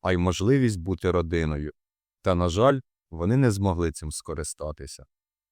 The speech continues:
Коли спадщина стає важливішою за людей, навіть найближчі можуть стати ворогами. І ця історія стала тому гірким,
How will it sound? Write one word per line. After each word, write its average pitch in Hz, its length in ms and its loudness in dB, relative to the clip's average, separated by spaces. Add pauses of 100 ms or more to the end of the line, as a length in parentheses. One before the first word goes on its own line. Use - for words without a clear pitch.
(140)
Коли 110 220 4
спадщина 131 580 2
стає 127 320 2
важливішою 117 760 2
за 110 160 2
людей, 127 400 2 (420)
навіть 123 340 2
найближчі 110 640 0
можуть 82 340 -2
стати - 340 -2
ворогами. 80 560 0 (440)
І 90 100 -6
ця 123 180 4
історія 92 640 2
стала 87 380 -2
тому 90 300 0
гірким, 123 560 2